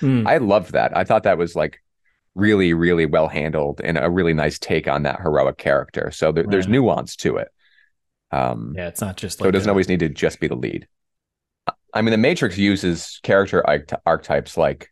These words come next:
Speaker 1: Oh, God.
Speaker 2: when you get to, like, the
Speaker 1: <laughs>
Speaker 2: trinity of characters, whether it be, like, the referencing religion or Joseph Campbell or the anime or even Neuromancer, which we brought up before, which the Molly
Speaker 1: So
Speaker 2: Millions
Speaker 1: obvious.
Speaker 2: character
Speaker 1: <laughs>
Speaker 2: is,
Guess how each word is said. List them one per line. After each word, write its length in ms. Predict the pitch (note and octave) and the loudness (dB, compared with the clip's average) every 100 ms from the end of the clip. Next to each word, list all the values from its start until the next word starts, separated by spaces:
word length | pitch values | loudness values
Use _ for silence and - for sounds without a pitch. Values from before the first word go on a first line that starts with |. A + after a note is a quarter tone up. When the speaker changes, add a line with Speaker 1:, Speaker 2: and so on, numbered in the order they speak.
| _ | _
Speaker 1:
Oh, 100 | - | -8
God. 220 | G2+ G2 F#2 | -4 -2 0
Speaker 2:
when 100 | F#2 | 0
you 60 | |
get 220 | F2+ A2 - | 2 2 0
to, 80 | |
like, 140 | G2 F2+ | 2 2
the 120 | G2 | 2
Speaker 1:
<laughs> 0 | |
Speaker 2:
trinity 460 | F2+ A#2+ A2 G2 F#2+ | 2 2 4 2 2
of 100 | - | 2
characters, 580 | G2 F#2+ F2 D2+ D2+ | 2 2 0 -2 -2
whether 240 | - F#2+ F2+ | 0 2 2
it 80 | E2 | 0
be, 120 | F#2 | -2
like, 200 | F2 E2 | -2 0
the 80 | F2+ | 0
referencing 520 | F#2 F2+ F#2 - F2+ | 0 0 -6 -6 -2
religion 480 | G2 A#2 G#2 G2 F2+ | 2 2 2 2 2
or 80 | D#2+ | 0
Joseph 320 | E2+ D#2 E2+ | 0 -2 -4
Campbell 360 | - A2 G#2 F#2+ | 0 2 2 4
or 320 | F#2 E2 D2+ | 4 4 2
the 200 | D#2 - | 0 0
anime 640 | G2 G#2 G2 F#2+ F#2 F#2 F2 | 0 2 2 2 2 0 0
or 160 | F#2 | 2
even 260 | F#2 A#2+ G#2+ | 2 2 2
Neuromancer, 560 | A#2 C#3 F2+ D#2+ D#2+ E2+ | 4 4 2 -4 -6 -8
which 140 | - | -6
we 60 | F#2+ | -2
brought 220 | F2 E2+ | 0 0
up 80 | - | -2
before, 380 | D#2 - A2+ E2+ | -4 2 2 2
which 220 | E2 - - - - _ | -2 -6 -20 -20 -20 _
the 60 | G2+ | 2
Molly 260 | G2+ C#3 | 4 4
Speaker 1:
So 80 | G#2 | 4
Speaker 2:
Millions 320 | F#2 G#2 A#2 | 2 4 2
Speaker 1:
obvious. 320 | G2 B2+ C3+ D3+ | 2 2 0 2
Speaker 2:
character 480 | E3 F3 - - - | 2 2 0 -2 -2
Speaker 1:
<laughs> 160 | - - | -2 0
Speaker 2:
is, 260 | A2 F#2 | 0 -2